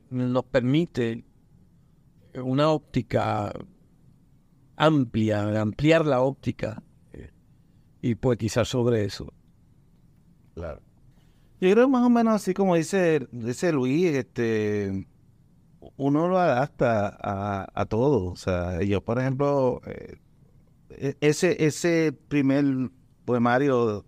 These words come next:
Speaker 3: de Entre la sombra y el albedo, que era, eh, yo utilicé muchos términos científicos y lo tenía que manejar para doblarlos para que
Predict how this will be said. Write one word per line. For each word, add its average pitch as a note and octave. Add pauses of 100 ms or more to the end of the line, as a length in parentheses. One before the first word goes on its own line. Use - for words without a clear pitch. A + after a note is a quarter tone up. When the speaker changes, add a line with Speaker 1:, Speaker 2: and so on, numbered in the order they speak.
(400)
Speaker 3:
de G2
Entre G2+
la G2+
sombra A#2
y -
el C3
albedo, A#2+
que G#2
era, G2+ (920)
eh, - (640)
yo C3+
utilicé C3+
muchos C3+
términos C3+
científicos B2
y A2
lo G#2+
tenía A2+
que C3+
manejar B2
para G#2 (800)
doblarlos B2+
para G#2+
que G2+